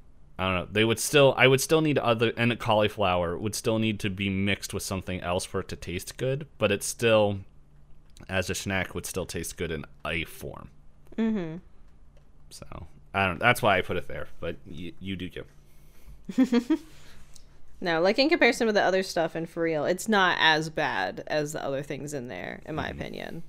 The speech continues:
Speaker 2: But, okay, so the next one is okra, and that one's definitely going for real 'cause I can't,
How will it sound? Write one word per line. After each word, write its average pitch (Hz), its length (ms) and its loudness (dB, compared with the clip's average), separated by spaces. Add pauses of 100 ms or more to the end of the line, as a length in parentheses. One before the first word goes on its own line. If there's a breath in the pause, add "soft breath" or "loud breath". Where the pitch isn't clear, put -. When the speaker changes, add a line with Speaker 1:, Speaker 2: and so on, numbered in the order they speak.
(680 soft breath)
Speaker 2:
But, 160 240 -6
okay, 294 280 2 (100)
so - 160 0
the 214 140 2
next 247 260 4
one 294 160 2
is 196 320 0
okra, 180 460 2
and 202 180 2
that 220 160 6
one's 208 180 0
definitely 175 260 0
going 165 240 -4
for 165 140 -12
real 160 240 -2
'cause 160 180 -4
I - 140 -6
can't, - 280 -10